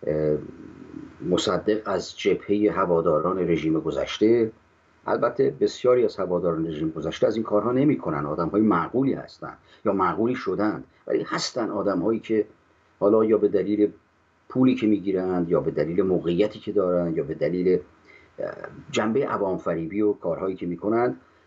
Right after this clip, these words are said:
اه، به این می‌پردازند. گروهی هم در پیرامون هواداران جمهوری اسلامی، هواداران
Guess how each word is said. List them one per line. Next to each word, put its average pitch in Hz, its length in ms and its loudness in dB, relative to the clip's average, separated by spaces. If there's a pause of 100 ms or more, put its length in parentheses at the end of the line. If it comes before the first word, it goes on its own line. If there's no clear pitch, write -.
(280)
اه، 82 220 0
به 85 260 -2
این 127 200 4
می‌پردازند. 98 720 -2
گروهی 151 360 2
هم 135 120 0
در 107 220 2 (260)
پیرامون 104 500 0
هواداران 98 920 2 (340)
جمهوری 92 480 2
اسلامی، 98 480 0
هواداران 85 720 0